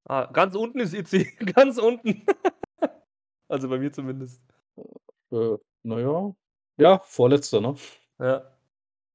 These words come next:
Speaker 2: Ja, und Twice ist auch nur paar, äh, Clips weiter oben.
Speaker 1: Schau mal, ob ich's finde, weil ich sehe es grad nicht.
Speaker 2: Oh, sogar Nura ist dabei.
Speaker 1: Nura.
Speaker 2: Äh, Twice ist fünf, sechs, sieben, äh, Clips weiter oben, glaube ich.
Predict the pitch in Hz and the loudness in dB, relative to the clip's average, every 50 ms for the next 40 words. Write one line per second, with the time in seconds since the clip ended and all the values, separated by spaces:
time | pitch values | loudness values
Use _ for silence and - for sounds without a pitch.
0 | _ - - 113 117 113 110 - - 113 117 123 131 143 143 156 147 147 135 123 | _ -4 -2 -2 -2 -2 -4 0 2 4 4 4 4 4 4 4 6 6 4 2
1 | - 123 113 110 110 107 107 - - - - 107 104 101 101 104 104 _ _ _ | 4 2 4 4 4 2 0 -2 -8 -16 -10 -8 -6 -6 -6 -8 -12 _ _ _
2 | _ _ _ _ _ _ _ _ _ _ _ _ _ _ _ _ _ _ _ _ | _ _ _ _ _ _ _ _ _ _ _ _ _ _ _ _ _ _ _ _
3 | _ _ _ _ _ _ _ _ _ _ _ - 113 - - - - 107 - - | _ _ _ _ _ _ _ _ _ _ _ -10 -10 -10 -10 -10 -8 -8 -8 -6
4 | 95 101 98 101 - _ _ _ _ _ _ _ _ _ _ _ _ _ _ _ | -8 -10 -10 -12 -18 _ _ _ _ _ _ _ _ _ _ _ _ _ _ _
5 | _ _ _ _ _ _ - 123 117 110 117 120 123 120 113 113 107 - - 127 | _ _ _ _ _ _ -18 -18 -16 -14 -14 -14 -14 -14 -16 -18 -20 -20 -20 -18
6 | 127 131 127 120 120 120 117 117 113 _ _ - - - _ - - - - 139 | -18 -16 -16 -16 -14 -16 -16 -18 -20 _ _ -20 -20 -20 _ -20 -20 -20 -20 -20
7 | 139 123 123 _ _ _ _ _ _ _ - 269 269 - - 101 110 104 104 107 | -20 -20 _ _ _ _ _ _ _ _ -18 -16 -16 -14 -12 -8 -8 -8 -8 -6
8 | 110 117 123 147 156 147 - - - - - - 147 - 113 113 123 139 160 156 | -6 -6 -6 -6 -8 -10 -10 -12 -12 -14 -12 -12 -12 -10 -10 -8 -8 -10 -10 -12
9 | _ _ _ _ - 123 120 117 120 - - - - - - 120 120 117 117 117 | _ _ _ _ -20 -20 -18 -18 -18 -18 -18 -18 -12 -4 2 4 6 8 8 6
10 | 117 - - - - 120 127 147 160 - 170 175 151 - - - - - - - | 4 2 -2 2 6 8 8 8 6 4 0 -2 -2 -4 -8 -10 -12 -16 -18 -18
11 | - - - 143 147 160 170 - - - - - - 156 151 - - - - - | -16 -8 -6 -4 -4 -4 -6 -10 -12 -10 -6 -2 -2 -2 -2 -2 -10 -8 -8 -8
12 | - - - - 165 175 202 196 202 190 190 185 165 165 156 - 180 - - - | -8 -8 -8 -8 -8 -6 -6 -6 -6 -6 -6 -4 -2 -2 -2 -4 -6 -10 -6 -4
13 | 165 156 147 - 143 131 120 104 98 90 92 110 - - _ | -4 -4 -2 -4 -4 -4 -4 -6 -6 -8 -8 -10 -14 -18 _